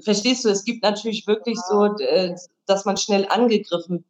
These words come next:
Speaker 1: wird und man, man liefert dafür auch eine Fläche. Und dann habe ich auch nur drunter geschrieben, da merkt man halt auch schon wieder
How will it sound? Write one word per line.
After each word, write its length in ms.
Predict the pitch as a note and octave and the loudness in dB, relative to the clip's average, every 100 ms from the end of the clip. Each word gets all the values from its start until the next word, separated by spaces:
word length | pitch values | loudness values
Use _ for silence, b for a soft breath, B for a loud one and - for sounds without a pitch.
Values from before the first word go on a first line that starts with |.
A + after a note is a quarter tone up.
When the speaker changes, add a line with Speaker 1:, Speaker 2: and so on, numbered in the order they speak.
| _ - | _ -4
Speaker 1:
wird 240 | F#3+ A3 | -2 0
und 240 | E3+ E3 F3 | -2 -4 -2
man, 260 | F3 F3 | -2 0
man 160 | F3 F3 | -2 -2
liefert 280 | G3+ G3 F#3 | -4 -4 0
dafür 300 | E3+ E3 D3+ | 0 0 -2
auch 100 | D#3 | -2
eine 100 | E3+ | -4
Fläche. 480 | - E3+ F3 E3+ A#3+ A#3+ B B B B B - | -6 -4 -2 0 -2 -2 B B B B B 0
Und 440 | F#3 F#3 G3 - | 4 4 2 0
dann 140 | F#3+ F#3+ | 0 4
habe 120 | G#3 | 2
ich 140 | - - | 2 2
auch 160 | G#3+ | 2
nur 120 | A#3 G3+ | 2 0
drunter 360 | F3 G#3 G3 | 0 -2 -2
geschrieben, 420 | F#3+ - - G#3 | -4 -6 -2 2
da 80 | F#3+ | 4
merkt 300 | F3+ G3 G#3 | 4 2 2
man 140 | F#3+ F#3 | 0 2
halt 180 | F#3 | 2
auch 100 | F3+ | 0
schon 160 | F3+ F#3 | -2 0
wieder 240 | F3 E3+ | 2 0